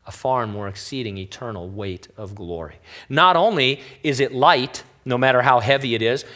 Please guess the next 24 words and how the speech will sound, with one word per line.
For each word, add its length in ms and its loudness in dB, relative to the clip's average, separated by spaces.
not 220 4
only 260 2
is 140 0
it 100 -4
short, 680 2
but 220 2
it 80 2
even 420 0
works 380 2
for 320 2
us 340 0
to 120 -2
draw 320 4
us 160 0
closer 640 -2
to 180 -8
Jesus 420 -8
Christ. 720 -12
It 120 -4
is 120 -8
that 240 -2
kind 240 -6
of 140 -10
romance 960 -8